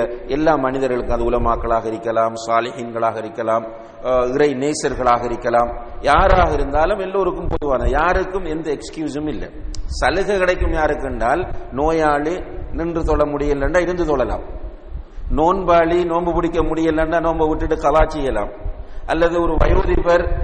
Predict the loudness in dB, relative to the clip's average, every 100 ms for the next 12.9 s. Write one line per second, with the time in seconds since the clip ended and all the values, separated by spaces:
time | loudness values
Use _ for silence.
0 | 4 4 4 2 2 2 2 2 2 2
1 | 0 0 2 0 0 0 2 2 2 0
2 | 2 2 2 -2 -4 -2 -4 -4 -2 0
3 | 0 -2 0 2 2 2 2 2 2 0
4 | -2 -4 -4 -10 -2 0 0 2 2 2
5 | 0 -2 -4 -10 -12 -4 -2 0 2 4
6 | 4 4 4 2 0 -2 -2 -2 -2 2
7 | 2 4 2 2 0 -4 -6 -4 -4 -2
8 | 0 2 4 2 0 2 0 0 0 0
9 | 0 2 0 0 0 2 2 -2 -6 -6
10 | -6 -8 -6 -2 0 2 2 0 0 0
11 | 2 2 2 2 2 2 0 -2 -2 -2
12 | 0 0 2 2 0 -2 -2 -2 -2